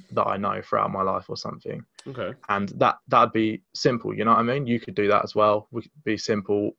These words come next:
Speaker 1: and, but sending it to a hundred individual people isn't really getting an accurate reading of, of, of your success, is it?
Speaker 2: It's, it's funny that you say this as well, 'cause I, I think it does vary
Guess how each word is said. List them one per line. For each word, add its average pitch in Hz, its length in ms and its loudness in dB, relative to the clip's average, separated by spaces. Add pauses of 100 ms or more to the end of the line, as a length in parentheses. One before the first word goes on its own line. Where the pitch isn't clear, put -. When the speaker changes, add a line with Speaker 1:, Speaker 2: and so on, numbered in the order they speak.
(120)
Speaker 1:
and, 101 280 -2 (680)
but 110 220 0 (200)
sending 143 360 2
it 127 120 -4
to 120 220 -4 (200)
a - 40 -12
hundred 123 360 -4 (140)
individual 117 420 -2
people 120 440 -4
isn't 117 180 0
really 113 260 0
getting 110 280 0
an 107 80 -2
accurate 110 380 -2
reading 107 380 0
of, 104 200 -6 (260)
of, 101 220 -4 (680)
of 98 160 -6 (200)
your - 80 -6
success, - 560 -4
is 110 100 -18
it? - 140 -12 (640)
Speaker 2:
It's, 143 160 -2
it's - 240 -4
funny 170 240 2
that 160 120 -2
you 123 80 -4
say 120 220 -4
this 110 220 -8
as 92 100 -12
well, 95 240 -8
'cause - 140 -12
I, 110 140 -8
I - 20 -14
think 147 180 -4
it 107 100 -10
does 110 200 -6
vary 95 580 -8